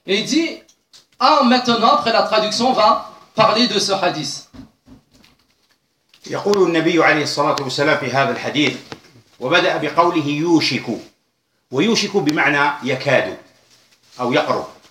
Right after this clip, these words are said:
Speaker 2: وهذا يسميه العلماء من أفعال المقاربة. وقوله عليه الصلاة والسلام يوشك أن تداعى عليكم الأمم من كل أفق،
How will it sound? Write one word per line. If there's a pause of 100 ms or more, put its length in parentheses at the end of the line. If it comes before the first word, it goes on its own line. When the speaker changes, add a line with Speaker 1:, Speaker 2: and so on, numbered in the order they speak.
(800)
Speaker 2:
وهذا
يسميه
العلماء
من
أفعال
المقاربة. (2000)
وقوله
عليه
الصلاة
والسلام (200)
يوشك (1300)
أن
تداعى
عليكم (600)
الأمم
من
كل
أفق،